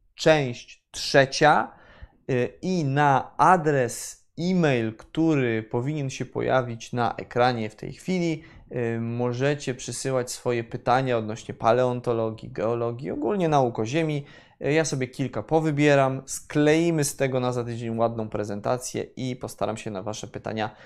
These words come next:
Wybiorę jakieś takie najciekawsze oczywiście, które będą mi się najbardziej podobały. Y, o-, po-, odpowiadamy.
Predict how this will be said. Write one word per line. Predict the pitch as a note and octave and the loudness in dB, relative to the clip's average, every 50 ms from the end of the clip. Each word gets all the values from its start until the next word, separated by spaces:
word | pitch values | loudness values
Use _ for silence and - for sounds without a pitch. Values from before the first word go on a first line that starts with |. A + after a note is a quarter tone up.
| - - _ _ - | -20 -20 _ _ -12
Wybiorę | G3 - C#4+ F4 G#4+ F#4+ D4+ C4 A3+ | -10 -8 -4 0 2 4 4 4 4
jakieś | F3+ D3+ D#3+ C#3+ | 2 0 -2 -8
takie | C#3 C3+ C#3 | -6 -6 -4
najciekawsze | B2 A#2 A2+ A2 - G#2 - A2+ A2+ - - A2 | -4 -4 -4 -6 -6 -4 -4 -4 -4 -4 -6 -8
oczywiście, | G#2 G#2 - - G#2 G#2+ A2 A2 - - - A2 G#2 G#2 | -8 -8 -10 -12 -10 -10 -10 -10 -10 -6 -6 -4 -4 -6
które | G#2 - - A2 A2+ G#2+ | -8 -10 -10 -8 -6 -6
będą | A2+ G#2+ G#2 G2+ G#2 | -6 -6 -6 -6 -8
mi | G#2 G2+ | -8 -10
się | G#2 - - | -12 -12 -12
najbardziej | G2 G2 G#2 G#2 A#2+ - | -10 -8 -10 -10 -10 -12
podobały. | - A2+ A#2 A2+ C3 C3 C3+ C3 C3 - - - _ _ _ - | -12 -10 -6 -2 0 0 0 -2 -6 -10 -20 -20 _ _ _ -6
Y, | - C3+ C3 C3 C3 B2+ A#2 - - _ _ _ _ _ _ - | -4 -2 0 0 0 -2 -4 -6 -12 _ _ _ _ _ _ -6
o-, | - B4 B4 C#5 | 0 0 0 0
po-, | C5+ C5 F#4+ A#4 A4+ G#4+ G4 F4 - - - - - | 2 2 4 4 4 4 2 0 0 -2 -4 -4 -2
odpowiadamy. | C4 B3+ - - C4 A#3 A#3 A3+ A3 G#3 A3+ A3+ A3+ G#3 G#3 G#3 G3 | -4 -4 -2 -2 -2 0 2 2 2 4 4 4 4 2 2 0 0